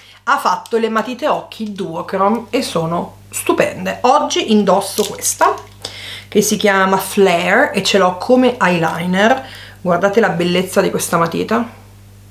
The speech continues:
Dal vivo è oro, oro copper o bronzo scuro, ma sono una più bella dell'altra. Le ho comprate tutte. <laughs> Questa è la Base zero nove, guardate la bellezza.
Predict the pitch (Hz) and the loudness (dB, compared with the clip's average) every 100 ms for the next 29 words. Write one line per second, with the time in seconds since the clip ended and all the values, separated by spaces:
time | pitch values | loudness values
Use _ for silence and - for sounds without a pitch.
0 | - - - - - - - - 175 226 | -20 -20 -20 -20 -20 -20 -20 -6 2 2
1 | 214 247 277 269 190 185 - - 233 240 | 4 0 2 2 2 -2 -6 2 4 6
2 | 254 277 339 339 - - 208 233 226 233 | 6 6 4 -2 -14 -2 2 4 4 4
3 | 233 - 262 262 262 - 190 202 202 202 | 2 2 2 2 2 0 2 4 2 2
4 | 202 190 - - 170 170 180 220 226 - | 0 -4 -6 -6 -2 2 4 4 2 0
5 | - 247 233 254 254 285 - 220 185 180 | 0 4 4 4 2 2 0 0 4 2
6 | 180 180 190 190 - - - 185 185 190 | 2 0 2 2 2 -2 -4 -4 0 2
7 | 208 170 - 160 - - 233 226 269 - | 2 0 -2 -8 -12 -2 0 0 -2 -4
8 | - - - - - 208 208 - 220 190 | -12 -14 -14 -6 2 4 4 2 2 4
9 | 190 190 185 - - - - - - - | 4 4 2 -8 -12 -16 -20 -20 -20 -6
10 | 175 175 180 175 185 196 240 208 190 185 | 0 2 4 4 2 2 0 2 0 2
11 | 180 175 190 214 202 196 208 190 190 208 | 2 2 0 0 0 0 0 0 0 -2
12 | 208 - 247 | -4 -6 -6